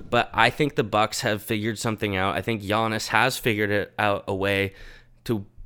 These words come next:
kinda defeat that Giannis wall in just a couple possessions a game instead of taking the deep three.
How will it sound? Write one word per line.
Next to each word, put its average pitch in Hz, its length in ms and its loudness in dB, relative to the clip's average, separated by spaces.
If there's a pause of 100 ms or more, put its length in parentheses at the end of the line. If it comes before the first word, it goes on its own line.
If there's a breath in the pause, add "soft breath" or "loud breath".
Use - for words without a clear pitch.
(120)
kinda 117 240 0
defeat 104 500 -6
that 101 220 2
Giannis 95 560 -4
wall 92 540 -2 (320 loud breath)
in 104 140 -4
just 95 180 -8
a 82 60 -10
couple 110 320 -4
possessions 101 600 -2
a 95 60 -4
game 101 300 -2
instead 98 260 -4
of 95 60 -6
taking 98 360 -4
the 95 80 -6
deep 98 260 -6
three. 101 500 -4